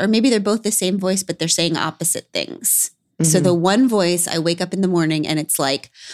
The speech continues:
Speaker 1: just exploding in my brain. And it's like, "What did you eat last night? How do you feel? How is your stomach? What can you eat today based on what you ate yesterday? How do your,"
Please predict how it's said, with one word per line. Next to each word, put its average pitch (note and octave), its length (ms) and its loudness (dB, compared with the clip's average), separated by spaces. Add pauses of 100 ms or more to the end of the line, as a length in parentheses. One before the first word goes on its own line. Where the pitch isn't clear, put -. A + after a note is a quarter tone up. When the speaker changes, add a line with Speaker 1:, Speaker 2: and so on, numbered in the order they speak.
(1080)
Speaker 1:
just - 260 0
exploding F3 540 0
in D#3+ 100 2
my D#3+ 140 0
brain. D#3 400 0
And D3 140 -6
it's - 160 -10
like, B2+ 260 -8 (280)
"What C#3+ 80 0
did C#3+ 140 2
you G3 60 0
eat C4+ 140 4
last G3+ 240 2
night? F#3 240 2
How F3 100 -2
do C3+ 80 -6
you F3 80 -6
feel? A#3 380 2 (200)
How F3 140 0
is F#3 80 0
your B3 80 -2
stomach? B3 340 0
What F#3 160 -2
can A3+ 140 0
you A#3+ 80 2
eat B3+ 100 -2
today A4 280 2
based F3 180 0
on A#3 80 4
what A#3+ 100 2
you C#4+ 120 2
ate D4+ 340 0
yesterday? A3+ 400 2
How G3+ 160 -2
do A#3+ 60 -2
your," D4+ 200 2